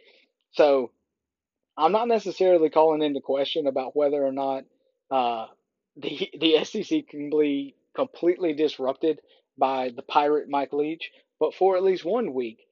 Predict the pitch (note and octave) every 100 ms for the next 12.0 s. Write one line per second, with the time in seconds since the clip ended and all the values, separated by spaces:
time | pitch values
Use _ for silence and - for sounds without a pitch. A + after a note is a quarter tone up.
0 | _ _ _ - D#3+ - F3+ F#3 E3 D#3
1 | - C#3 C3 C3 - _ _ - C3+ B2+
2 | A#2+ A2+ - _ _ _ _ _ _ -
3 | E3+ G#3 F3+ - G3 F#3+ D#3+ C3+ - F3+
4 | F#3 C3+ C3 A2+ - - _ _ E3+ G3+
5 | F#3+ D#3+ D3+ F3 D#3 D3 D3 D3 D#3+ D3
6 | D3+ C#3+ D#3+ C#3 D3 C#3 C#3 - D3 -
7 | _ _ G3+ E3 G3+ A3 G3 F3 D#3+ D3+
8 | B2 C3+ A#2+ - D#3 C3+ A2 G#2+ _ -
9 | - _ C3+ D3 F#3+ F#3 G3 F#3+ F3+ -
10 | - G#3+ B2 - _ _ _ - C3+ -
11 | - E3 - F3 - - D3 D#3 C#3+